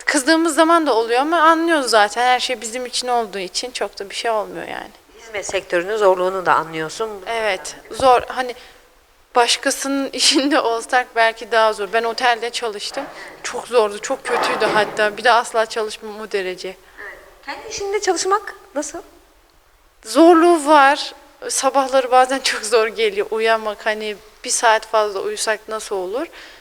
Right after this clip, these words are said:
Speaker 1: Yani ama yine de güzel yani, değiyor. Kazandığımız paraya her şey değiyor.
Speaker 2: Değiyor. Emeğine değiyor en azından.
Speaker 1: Evet, emeğimize değiyor, her şey değiyor. Biri teşekkür ettiği zaman yetiyor zaten.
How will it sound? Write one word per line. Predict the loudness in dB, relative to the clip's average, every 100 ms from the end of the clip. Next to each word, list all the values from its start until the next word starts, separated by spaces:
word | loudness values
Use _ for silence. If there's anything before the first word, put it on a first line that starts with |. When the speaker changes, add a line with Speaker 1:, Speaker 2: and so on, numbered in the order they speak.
| _ 0
Speaker 1:
Yani | 0 0 -2 0
ama | 2 4
yine | 4 4 2
de | 0
güzel | -2 0 2 2
yani, | -2 -2 -6 -4
değiyor. | -4 -4 -6 -8 -14 _ _ _ _ _ _
Kazandığımız | 0 0 2 -2 -2 -10 -12 -6
paraya | -2 0 0 0
her | -2
şey | -2 -6 -4
değiyor. | -6 -6 -12 -14 _
Speaker 2:
Değiyor. | -20 -20 -20 -20 -18
Emeğine | -10 -6 -2 -2 -2
değiyor | -4 -2 0 0
en | 0
azından. | -6 -18 -2
Speaker 1:
Evet, | 0 0 -2 -4 -8
emeğimize | -6 -6 -8 -8 -8 -4
değiyor, | -4 -2
her | -2 -2
şey | -2 -6 -6
değiyor. | -8 -8 -8
Biri | -6 -2 -2 -4 -20 -20 -8
teşekkür | -2 -2 -2 2
ettiği | 2 2 -4 -6
zaman | -4 -2
yetiyor | -2 -2 -4 -6
zaten. | -4 -4 -6 -12